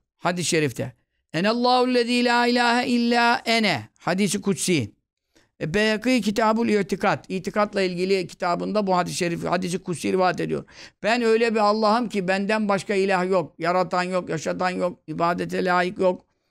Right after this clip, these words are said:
Ancak ben varım. Halaktul hayra ve şerra." Hayrı da ben yarattım, şerri de ben yarattım.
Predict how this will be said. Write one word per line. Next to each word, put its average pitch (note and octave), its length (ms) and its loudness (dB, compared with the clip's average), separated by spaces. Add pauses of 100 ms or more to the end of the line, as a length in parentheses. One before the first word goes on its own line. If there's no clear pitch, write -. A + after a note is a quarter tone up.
(140)
Ancak G#3+ 400 0
ben F3+ 180 2
varım. - 180 -2 (280)
Halaktul G#3+ 600 0
hayra A3 460 2
ve A3 100 4
şerra." G3+ 640 0 (340)
Hayrı A3 440 2
da G3 140 0
ben F#3+ 80 2
yarattım, F3+ 680 0 (520)
şerri G#3 440 0
de G#3 140 2
ben F3+ 100 2
yarattım. D#3+ 640 -2